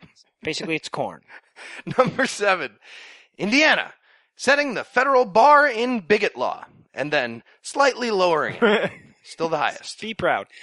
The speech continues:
Speaker 1: Uh, how about number six? Indiana, why don't you come say that to our faces? <laughs>
Speaker 2: Number
Speaker 1: Genuine
Speaker 2: five.
Speaker 1: motivation.
Speaker 2: Indiana, it's riff from madness.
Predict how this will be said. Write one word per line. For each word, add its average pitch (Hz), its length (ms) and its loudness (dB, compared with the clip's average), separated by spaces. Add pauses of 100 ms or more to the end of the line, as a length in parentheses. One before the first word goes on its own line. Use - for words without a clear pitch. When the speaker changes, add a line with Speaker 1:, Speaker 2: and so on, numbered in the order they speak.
(400)
Speaker 1:
Uh, 165 140 4
how 170 80 4
about 185 160 0
number 196 160 0
six? - 340 -2 (260)
Indiana, 247 640 2 (220)
why 127 240 4
don't 190 180 2
you 185 60 -2
come 220 220 0
say 226 200 2
that 247 200 2
to 240 100 2
our 240 140 4
faces? - 640 -2
<laughs> - 100 -16
Speaker 2:
Number - 1300 -10 (760)
Speaker 1:
Genuine 226 280 -2
Speaker 2:
five. 220 360 4
Speaker 1:
motivation. 202 420 -8 (540)
Speaker 2:
Indiana, 302 640 2
it's 135 320 -6
riff 147 360 0
from 370 360 4
madness. 240 540 2